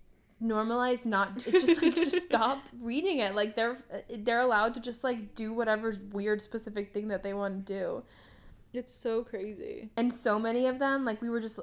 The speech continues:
Speaker 1: uh, we just looked up normal, yeah, research behind the scenes again. We just looked up
Speaker 2: <laughs>
Speaker 1: normalize on Twitter today just to, like, see, get our fingers on the pulse.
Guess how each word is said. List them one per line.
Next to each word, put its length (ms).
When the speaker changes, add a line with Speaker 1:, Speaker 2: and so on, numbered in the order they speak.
Speaker 1:
uh, 240
we 100
just 180
looked 180
up 120
normal, 500
yeah, 200
research 520
behind 240
the 60
scenes 300
again. 400
We 100
just 200
looked 160
up 120
Speaker 2:
<laughs> 100
Speaker 1:
normalize 420
on 120
Twitter 280
today 260
just 280
to, 100
like, 320
see, 300
get 140
our 100
fingers 380
on 140
the 80
pulse. 420